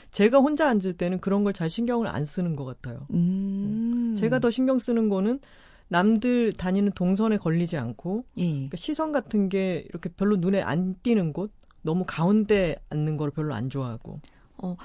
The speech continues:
Speaker 2: 아니, 예전에 그 그네 타면서
Speaker 1: 아,
Speaker 2: 빙수
Speaker 1: 그런 데
Speaker 2: 같은 거
Speaker 1: 있었어요.
Speaker 2: 먹는 카페 유행한 적 있어요.
Speaker 1: 네, 네.
Speaker 2: 거기 가보셨어요? <laughs>
Speaker 1: 갔던 적이 있어요.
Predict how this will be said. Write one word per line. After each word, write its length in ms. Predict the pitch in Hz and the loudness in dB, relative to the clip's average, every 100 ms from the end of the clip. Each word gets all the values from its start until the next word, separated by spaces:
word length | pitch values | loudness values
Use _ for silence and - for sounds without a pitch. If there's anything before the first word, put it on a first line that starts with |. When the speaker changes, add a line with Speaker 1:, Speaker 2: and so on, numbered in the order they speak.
| - | -18
Speaker 2:
아니, 300 | - 196 208 - - | -8 -4 -4 -8 -6
예전에 840 | 170 185 240 302 277 262 285 214 240 - | -2 0 0 0 0 0 0 -2 -4 -8
그 340 | 175 160 143 - | -6 -4 -6 -6
그네 320 | - 240 349 - | 0 2 0 -4
타면서 1000 | 339 311 285 247 226 202 190 170 139 | -4 -2 0 0 0 -2 -4 -6 -6
Speaker 1:
아, 0 | - | -8
Speaker 2:
빙수 440 | 147 139 - 311 | -8 -8 0 4
Speaker 1:
그런 220 | 220 330 | 6 6
데 80 | 294 | 6
Speaker 2:
같은 160 | 254 208 | 4 4
거 60 | 220 | 6
Speaker 1:
있었어요. 160 | 180 | 6
Speaker 2:
먹는 360 | 175 180 180 170 | 4 4 2 0
카페 260 | 220 - 208 | -2 -4 -2
유행한 400 | 156 202 220 190 | 0 2 2 0
적 140 | 175 | -2
있어요. 320 | 131 - 143 208 | -4 -6 2 8
Speaker 1:
네, 360 | 226 202 156 | 8 6 2
네. 260 | 151 151 147 170 | -2 -6 -8 -4
Speaker 2:
거기 180 | 269 254 | -4 -2
가보셨어요? 520 | 165 165 160 - 220 | -4 -4 -4 -2 0
<laughs> 120 | - - | 0 -6
Speaker 1:
갔던 380 | 202 - 254 | -2 4 6
적이 160 | 214 170 | 6 4
있어요. 520 | 139 - 156 165 151 | 2 0 2 2 0